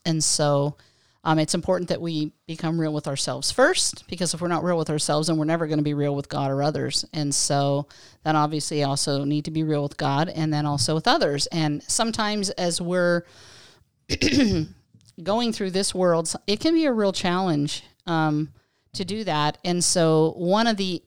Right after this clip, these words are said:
um, areas where I think, uh,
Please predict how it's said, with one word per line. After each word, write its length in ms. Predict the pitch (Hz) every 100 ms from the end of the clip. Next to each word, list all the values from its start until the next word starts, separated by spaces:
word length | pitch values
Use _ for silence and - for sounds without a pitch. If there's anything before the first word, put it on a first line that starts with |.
| _ -
um, 480 | 151 143 147 156 151 - _ _ _ _ _ _ _ _ -
areas 460 | 202 220 247 190 175
where 160 | 180
I 100 | 170
think, 540 | 170 - 208 190 - -
uh, 40 | _